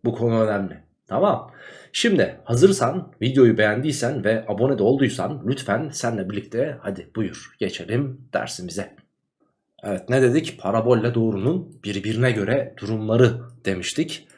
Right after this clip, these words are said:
A, B, C, M ve N reel sayılar. A ve M sıfırdan farklı olsun dedik.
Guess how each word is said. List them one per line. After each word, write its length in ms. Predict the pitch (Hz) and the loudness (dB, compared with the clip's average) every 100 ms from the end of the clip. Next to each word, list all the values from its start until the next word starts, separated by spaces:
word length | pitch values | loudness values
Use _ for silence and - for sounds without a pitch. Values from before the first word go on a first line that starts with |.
| _ - | _ 2
A, 260 | 120 107 | 4 6
B, 220 | 123 120 | 6 4
C, 440 | 113 117 123 - - - | 4 4 4 2 -8 -8
M 280 | 98 117 113 | -2 0 0
ve 140 | 104 | 0
N 180 | 113 117 | -2 0
reel 240 | 92 107 | 2 2
sayılar. 380 | 110 95 90 80 | 2 -2 -2 -4
A 220 | 76 98 | -2 -2
ve 80 | 95 | -2
M 180 | 92 104 | -4 -4
sıfırdan 440 | - - 101 101 | -6 -6 -2 -2
farklı 400 | - 101 98 - | 0 -2 -2 -2
olsun 340 | 95 87 - - _ - | -2 -2 -10 -16 _ 0
dedik. 500 | 101 131 - - | 2 2 0 -8